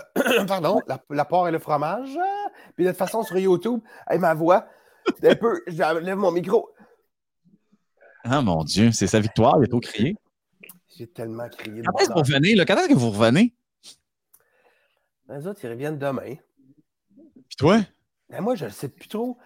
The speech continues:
Speaker 1: Pour vrai, j'ai plus de bureau. J'ai
Speaker 2: Ouais.
Speaker 1: plus, j'ai plus de bureau. J'ai, je peux plus travailler dans mon bureau parce que ça sent, <clears throat> ça sent le brûlé. Puis c'est,
Speaker 2: Mais
Speaker 1: c'est, c'est
Speaker 2: avec
Speaker 1: probablement, c'est,
Speaker 2: Jonathan ?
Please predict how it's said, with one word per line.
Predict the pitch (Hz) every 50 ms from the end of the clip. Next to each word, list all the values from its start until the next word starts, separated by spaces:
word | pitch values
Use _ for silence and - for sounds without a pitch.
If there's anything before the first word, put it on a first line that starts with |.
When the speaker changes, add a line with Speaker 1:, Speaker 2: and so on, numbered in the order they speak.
| _ _ _ _ -
Speaker 1:
Pour | - 113
vrai, | 120 151 185 240 269 - - _ _ _ -
j'ai | 127 117 123 123
plus | - -
de | 185 165
bureau. | 175 190 180 170 156 196 254 220 - _ _ _ _ _ _ _ _ _ _ _ _ _ _ _ _ _ _ _ _ _ -
J'ai | 104 101 110 127
Speaker 2:
Ouais. | 147
Speaker 1:
plus, | 143 277 240 -
j'ai | 127 127 143 120
plus | - - - 262 254
de | 165 170
bureau. | 135 131 139 151 196 185
J'ai, | 123 120 113 _ _ - -
je | - -
peux | - 147
plus | 123 - 254 -
travailler | - 160 127 117 123 135 160 185 185 _ _ _ _ _ _ _
dans | - 135 143
mon | 143 143
bureau | 135 139 131 127 135 170 185 185 - _ _ _ _ _ _ _ _ _ -
parce | 131 117 -
que | - 135
ça | - 147 127
sent, | - - 165 127 - - _ -
<clears throat> | - - - - - 98 - _ _ _ _ _ _ _ _ - - -
ça | - 135
sent | - - 143 139
le | 131
brûlé. | 127 120 131 123 135 147 165 175 175 - - _ _ - - - _ _ _
Puis | - 123 120 117
c'est, | 113 - - 123
Speaker 2:
Mais | 120 110
Speaker 1:
c'est, | - 123 123 123
c'est | -
Speaker 2:
avec | 120 123 131
Speaker 1:
probablement, | 131 139 139 139 156 175 143 139
c'est, | - 156 139 120
Speaker 2:
Jonathan ? | 120 - 127 123 127